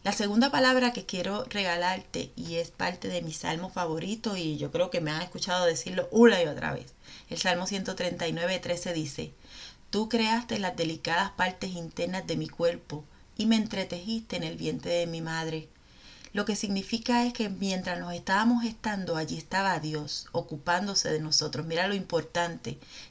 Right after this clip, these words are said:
que sí somos para nuestro Señor. Romanos seis veintitrés nos dice esta hermosa y maravillosa palabra, dice, "Pues la paga del pecado es la muerte,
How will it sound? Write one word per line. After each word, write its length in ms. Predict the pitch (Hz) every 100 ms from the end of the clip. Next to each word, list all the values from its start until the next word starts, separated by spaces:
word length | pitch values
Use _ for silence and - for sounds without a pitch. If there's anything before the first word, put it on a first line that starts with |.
| -
que 160 | 160
sí 260 | 147 - 202
somos 480 | 190 - 180 165 139
para 260 | 160 151
nuestro 380 | 151 151 139 -
Señor. 400 | 139 156 156 160 156 - - - - -
Romanos 640 | 214 202 208 262 277 285 - - - -
seis 340 | - - 196
veintitrés 720 | 233 277 262 240 - 160 - - - - - - - -
nos 280 | 160 196 -
dice 440 | 208 190 - 180
esta 200 | 143 -
hermosa 800 | 160 160 165 190 226 226 220 - -
y 80 |
maravillosa 920 | 185 165 160 156 156 170 - 190 180 - -
palabra, 560 | - 151 151 160 170 165
dice, 440 | 170 165 - 143 - -
"Pues 100 | 214
la 160 | 202 202
paga 240 | 208 247
del 160 | 269 254
pecado 640 | - 208 226 233 214 180 -
es 180 | 160
la 120 | 185 165
muerte, 460 | 151 151 - 156